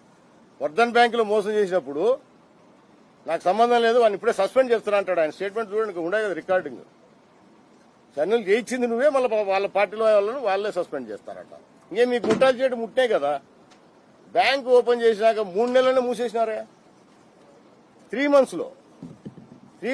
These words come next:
మంత్స్ లో దగ్గర దగ్గర డెబ్బై ఎనభై కోట్లు కొట్టేసినా, మూసేసినావు. ఇది కొత్త లాజిక్, వీళ్ళని చూసి నేర్చుకోవాలి ఛానల్.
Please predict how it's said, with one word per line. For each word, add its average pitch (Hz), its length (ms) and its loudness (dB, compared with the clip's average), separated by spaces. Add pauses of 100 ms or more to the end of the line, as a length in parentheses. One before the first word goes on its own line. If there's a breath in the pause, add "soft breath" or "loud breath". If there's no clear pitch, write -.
మంత్స్ 277 220 4
లో 269 140 4
దగ్గర 247 220 4
దగ్గర 247 180 2
డెబ్బై 240 220 2
ఎనభై 233 220 0
కోట్లు 240 240 2
కొట్టేసినా, 240 420 2
మూసేసినావు. 135 480 -10 (2250)
ఇది 165 160 -8
కొత్త 185 240 -2
లాజిక్, 247 340 4
వీళ్ళని 196 240 -2
చూసి 233 160 -10
నేర్చుకోవాలి 214 420 -2
ఛానల్. 180 220 0